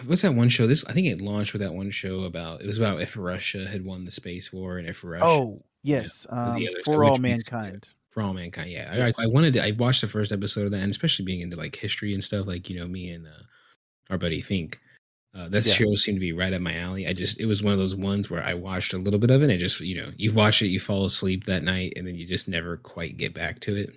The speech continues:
Speaker 1: you know?
Speaker 2: Yeah, and they're all four K H D R, like, a
Speaker 1: Mm-hmm.
Speaker 2: ton of high quality stuff. Um, so yeah, I actually was the same way. I watched the first two episodes of For All Mankind, and then I just, I haven't had a chance to get back to it 'cause there's so much stuff to watch.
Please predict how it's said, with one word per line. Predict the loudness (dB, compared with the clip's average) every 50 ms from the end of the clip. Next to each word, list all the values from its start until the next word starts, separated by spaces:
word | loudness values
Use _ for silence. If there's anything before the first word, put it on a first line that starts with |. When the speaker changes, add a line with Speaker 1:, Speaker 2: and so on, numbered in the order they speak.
| _ -10
Speaker 1:
you | -8 -6 -6
know? | -6 -6 -4
Speaker 2:
Yeah, | -2 0 0 0 -2 -6 _ _ -20 -20 _ _ 0
and | 2 4
they're | 6 6 8
all | 8 8 6 4
four | 2 0 2 6 6 6 6
K | 2 0 0 2 4 4 4 2 2 0 -2 -2 -2
H | 0 0 0 0 -2 -4
D | -4 -2 0
R, | 2 4 6 6 6 4 4
like, | 2 -2 -6 -8 -12 -20 -20 _ _ _ _ _ _ -6
a | -4
Speaker 1:
Mm-hmm. | -2 0 0 0 -2 -2 -4
Speaker 2:
ton | -6 -4 0 2 4 4
of | 4 4
high | 4 4 2
quality | 2 0 0 2 4 4 4 2 -2 -6
stuff. | -6 -2 0 2 2 0 -2 _ _ _ _ _ _ _ _ _ _ _ _ _
Um, | -4 -2 -2 -2 -4 -6 -6
so | -4 0 2
yeah, | 4 4 4 4 4 6 8
I | 8 10 10
actually | 8 6 2 -2 -2 -2 -8 _ -4
was | -2 -2 -2
the | -2
same | -2 0 0 2 2
way. | 2 2 0 -2 -6 _ -20 -20 _ _ _ 2
I |
watched | 6 6 6 6 4 0
the | -8 -2
first | 0 2 2 2 0 -4 -10 -14 _ _ _ -6
two | -2 2 6 6 6
episodes | 6 4 2 0 -2 0 0 -2
of | -4 -4
For | 0 4 6 6
All | 6 6
Mankind, | 4 2 0 0 0 -2 -2 -2 -2 -4 -8 _ _ _ _ _ _ _ -2
and | 0 2
then | 4 4
I | 2
just, | 2 0 -4 -8 -10 _ _ -2
I | 0 2
haven't | 2 2 2 2
had | 0 0 0
a | -2
chance | -2 -4 -4 -4 -2
to | -2
get | -4 -2
back | -2 -2 -2 -2
to | -4 -6
it | -6
'cause | -6 -6
there's | -6 -6 -4
so | -2 0 2 2
much | 2 2 0 -2 -4
stuff | -4 -2 -2 -2 -4
to | -4
watch. | -2 -2 -2 -2 -4 -6 -10